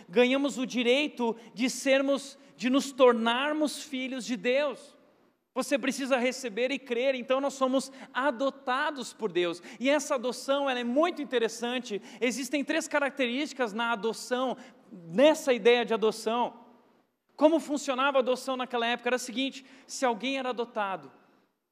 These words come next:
essa pessoa se tornava um filho legítimo,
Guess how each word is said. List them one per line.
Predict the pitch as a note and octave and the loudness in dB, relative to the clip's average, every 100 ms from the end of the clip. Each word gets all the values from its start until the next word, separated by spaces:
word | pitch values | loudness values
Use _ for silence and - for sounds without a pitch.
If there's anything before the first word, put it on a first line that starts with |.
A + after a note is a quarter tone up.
| _ _ _ _ | _ _ _ _
essa | G3 - G#3 | -4 -4 -2
pessoa | G#3 - A3 | -4 -2 -4
se | G#3+ G3 | -4 -6
tornava | G#3 F#3 F3+ G3 F#3 G3+ | -6 -4 -2 0 0 0
um | F3+ F3 | -2 -12
filho | - A3 A#3 A3+ A3+ A3+ - - - | -12 -8 -6 -4 -6 -8 -18 -20 -8
legítimo, | F3 F#3+ F#3 C3+ - D#3+ F#3 - - A#2+ | -2 -2 -2 -10 -16 -12 -12 -12 -12 -14